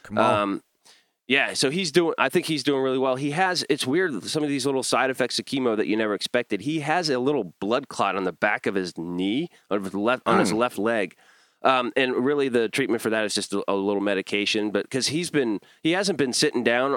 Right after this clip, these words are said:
Speaker 2: all the time. Like, when he's home now, he's out walking. Um, they go to their church, which is, uh, Brentwood Baptist Church, which is
Speaker 3: Hmm.
Speaker 2: really huge. And so you can, instead of mall walking and getting in contact with so many people, he can walk just or in the hall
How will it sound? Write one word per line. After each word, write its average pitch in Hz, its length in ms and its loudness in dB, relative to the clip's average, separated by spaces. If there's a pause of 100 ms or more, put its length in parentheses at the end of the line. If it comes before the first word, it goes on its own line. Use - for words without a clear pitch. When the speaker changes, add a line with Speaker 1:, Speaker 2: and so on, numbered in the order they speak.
Speaker 2:
all 135 180 2
the 143 100 -2
time. 151 320 0
Like, 110 200 -2
when 110 220 0
he's 127 200 -2
home 131 220 0
now, 135 160 -2
he's 127 240 -2
out 120 180 0
walking. 131 580 -2 (400)
Um, 101 220 2
they 113 120 0
go 120 160 2
to 117 80 -2
their 104 160 0
church, - 480 -2 (120)
which 104 200 -6
is, 101 240 -2
uh, 101 140 2
Brentwood 104 340 0
Baptist 98 400 -2
Church, 98 300 -2 (340)
which 107 160 -2
is 113 100 0
Speaker 3:
Hmm. 90 100 -4
Speaker 2:
really 110 240 0
huge. 101 360 -2
And 101 180 -2
so - 100 -2
you 113 180 -2
can, 113 180 0
instead 147 280 0
of 117 80 -4
mall 127 300 0
walking 107 440 0
and 95 240 -2 (140)
getting 110 280 0
in 95 80 -2
contact 110 420 -2
with 101 100 -4
so 107 120 0
many 98 160 -2
people, 107 300 -4
he 113 140 -4
can 101 180 -4
walk 104 240 -2
just - 320 -8
or 101 160 0
in 98 100 -2
the 87 100 -2
hall 101 420 0